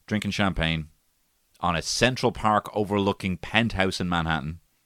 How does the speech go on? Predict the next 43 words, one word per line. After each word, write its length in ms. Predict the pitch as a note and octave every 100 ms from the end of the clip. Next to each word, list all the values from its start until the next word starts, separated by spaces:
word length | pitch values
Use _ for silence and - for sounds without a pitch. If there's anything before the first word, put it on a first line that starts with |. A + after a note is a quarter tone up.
| _ _ _ _ _ _ _ _ _
you 140 | - E2
know? 240 | E2+ G2 _ _ _ _ _ -
And 120 | G#2+
they're 120 | B2+
in 100 | C3+
their 200 | C3 B2+
late 340 | B2+ C3+ G2
thirties 320 | - C3 G#2 F2+
and 120 | G2
forties. 480 | B2+ B2 - - -
And 120 | - A#2
it 100 | -
doesn't 300 | G3+ F3+ D#3
seem 320 | F3 E3 C#3+
sad. 300 | F3 E3 D3+
It 120 | D3
seems 320 | A3+ B3+ A3+
great. 480 | - B2+ C3+ C3+ - _ _ - - - - -
It 160 | C#3+ -
seems 340 | G#3 G3+ F#3+
great. 460 | - C3 C#3 C#3 C#3+
It 80 | -
seems 200 | F3+ E3+
like 100 | C#3+
they're 80 |
having 160 | C#3+ C3
a 60 | A#2+
really 180 | B2
good 140 | G#2+ A#2
time. 200 | A#2 B2
Maybe 220 | C#3+ A#2
you're 100 | A2
one 140 | G#2+
of 60 | G2+
these 120 | G2+
people. 340 | - G#2+ G#2+ A#2
I 100 | G#2
know 120 | E2+
you 140 | E2
people. 340 | D#2 D#2+ F2 F2 _ _ _ _ _ -
I 100 | G2+
got 140 |
a 20 | G2+